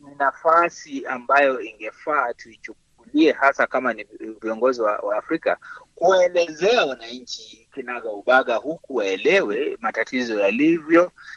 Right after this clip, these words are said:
na huku hatari zilizopo, na wachukue hatua ambazo zitaelekea hasa u-, u-, kuwakinga na, na, na, na, na magonjwa, na ugonjwa huu. Lakini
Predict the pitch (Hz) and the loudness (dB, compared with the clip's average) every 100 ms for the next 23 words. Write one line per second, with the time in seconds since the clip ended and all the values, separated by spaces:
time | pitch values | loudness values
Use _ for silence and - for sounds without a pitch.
0 | - 120 110 - 135 - 131 127 123 120 | -20 -4 -4 -4 -12 -10 0 4 4 2
1 | 117 107 131 123 120 107 101 117 180 - | 0 0 4 4 2 -4 -8 -4 -4 -6
2 | 151 135 123 107 104 - 113 131 120 110 | -10 -10 -10 -8 -8 -8 -14 -2 2 2
3 | - 175 170 220 370 226 151 127 117 110 | 2 4 4 4 0 -2 -14 -8 -6 -4
4 | 110 - 120 104 110 123 127 131 - - | -6 -4 -6 -2 -2 -2 -4 -6 -8 -20
5 | _ _ _ 131 117 107 110 107 110 107 | _ _ _ -10 -10 -12 -16 -4 -2 -2
6 | 98 117 120 117 - 185 175 117 104 95 | 0 2 4 4 0 -2 2 2 2 -4
7 | - 101 104 107 104 - 104 101 98 101 | -10 -14 -14 -12 -14 -12 -14 -10 -6 -4
8 | 95 - 107 104 101 101 98 110 95 - | -6 -6 -4 -2 -2 0 0 0 -4 -6
9 | - - - - 214 285 | -18 -16 -16 -8 -8 -8